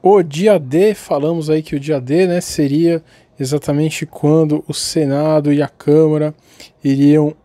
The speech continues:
anunciar, não é mesmo, a vitória aí do presidente, e deu todo aquele rebuliço, e agora, mais uma vez, né, gente, outro dia D,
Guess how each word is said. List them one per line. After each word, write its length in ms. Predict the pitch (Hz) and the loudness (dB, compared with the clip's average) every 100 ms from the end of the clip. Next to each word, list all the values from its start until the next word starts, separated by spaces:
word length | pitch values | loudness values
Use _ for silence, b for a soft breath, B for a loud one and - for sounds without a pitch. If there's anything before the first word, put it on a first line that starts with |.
| - | -4
anunciar, 840 | 175 202 - - 143 180 240 240 | -2 -2 -4 -2 2 2 0 0
não 120 | 185 | 0
é 60 | 151 | 0
mesmo, 320 | 165 175 160 | 0 -2 0
a 240 | 156 160 156 _ _ _ _ _ _ - | 0 0 -2 _ _ _ _ _ _ -10
vitória 560 | 123 135 - 139 139 139 | -6 -6 0 2 4 2
aí 60 | |
do 100 | 135 | 0
presidente, 680 | 131 139 131 131 160 202 - b b b b | -2 -4 -2 -2 0 -2 -8 b b b b
e 160 | - 143 | -2 0
deu 160 | 143 139 | 0 -2
todo 460 | - 151 160 156 | 0 0 2 0
aquele 400 | 147 - 147 139 | -2 -2 -4 -2
rebuliço, 840 | 120 135 135 214 196 262 - 269 269 b b b b | 0 -2 0 0 0 -2 -2 -8 -8 b b b b
e 220 | 170 180 - | -6 -4 0
agora, 480 | 175 147 147 165 | 0 2 4 4
mais 480 | 165 147 165 285 269 | 2 2 2 2 2
uma 220 | 240 285 | 0 0
vez, 320 | 240 156 143 131 | 0 2 2 0
né, 160 | 170 | -2
gente, 420 | 139 135 131 - - - | -4 -6 -10 -16 -14 -6
outro 500 | 156 220 - 196 175 | -4 -4 -6 -6 -4
dia 300 | 135 151 139 | 0 0 2
D, 360 | 131 151 196 | 0 0 0